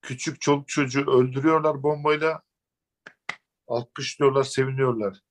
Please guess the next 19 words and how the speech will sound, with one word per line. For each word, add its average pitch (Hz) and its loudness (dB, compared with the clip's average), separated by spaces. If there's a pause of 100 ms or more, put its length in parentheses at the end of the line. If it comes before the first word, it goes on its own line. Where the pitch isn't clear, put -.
(220)
Soruyorlar, 143 4
"Burada 139 -2
küçük - -10
çocuklar 139 -2
öldü." 104 2 (680)
Diyor 170 6
ki, 139 -6
"Onlar 131 -2
büyüyünce," 151 0
diyor, 120 2
"daha 139 6
büyük 151 -2
problem 120 -2
olacaktı. 104 -10
Biz 110 -6
onları 131 0
cennete 113 -4
gönderdik." 107 -6 (360)
Bakın, 104 -4